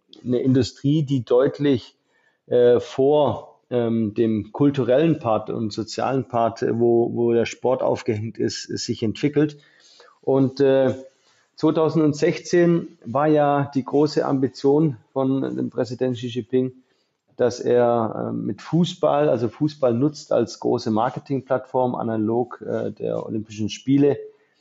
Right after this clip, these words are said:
und, ähm, da auch China deutlich stärker positionieren möchte. Und, äh, im Zuge dessen hat er ja auch einen Rahmenvertrag mit der deutschen Regierung geschlossen,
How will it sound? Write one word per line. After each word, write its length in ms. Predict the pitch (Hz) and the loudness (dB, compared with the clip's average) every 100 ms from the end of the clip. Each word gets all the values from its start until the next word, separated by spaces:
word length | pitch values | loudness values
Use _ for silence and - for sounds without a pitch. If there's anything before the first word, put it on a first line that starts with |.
| _ _ | _ _
und, 400 | - 123 123 120 | -6 -2 -2 -2
ähm, 580 | 120 117 117 117 110 101 - | 0 2 2 2 -2 -4 -2
da 240 | 110 120 | 0 0
auch 200 | 120 110 | 0 -2
China 560 | - - 131 123 117 107 | -6 -4 0 0 0 0
deutlich 540 | 120 120 117 120 - | 2 0 0 -4 -4
stärker 420 | - 117 120 123 | -2 0 0 -2
positionieren 800 | 107 110 101 - 98 104 113 101 | -6 -4 -6 -8 -4 -2 0 0
möchte. 400 | 92 92 - 107 | -4 -8 -10 -8
Und, 260 | 104 101 110 | -6 -6 -6
äh, 200 | 107 - _ _ _ _ | -4 -6 _ _ _ _
im 140 | 117 | -8
Zuge 240 | 104 143 139 | -4 -2 0
dessen 340 | 147 143 147 | 0 2 0
hat 140 | 127 143 | 0 2
er 80 | |
ja 160 | 135 131 | 4 4
auch 260 | 127 127 - - _ - | 2 0 -4 -16 _ -6
einen 180 | 117 117 | -2 0
Rahmenvertrag 880 | 104 110 139 117 131 120 123 120 | 0 0 0 0 -4 0 -2 0
mit 120 | 120 | -2
der 80 | 107 | 0
deutschen 560 | 104 113 120 - 113 95 _ | 2 2 0 -4 -6 -8 _
Regierung 540 | 107 98 117 131 120 | -6 -6 -2 0 0
geschlossen, 640 | 104 104 123 131 165 156 | 0 -2 0 0 0 -4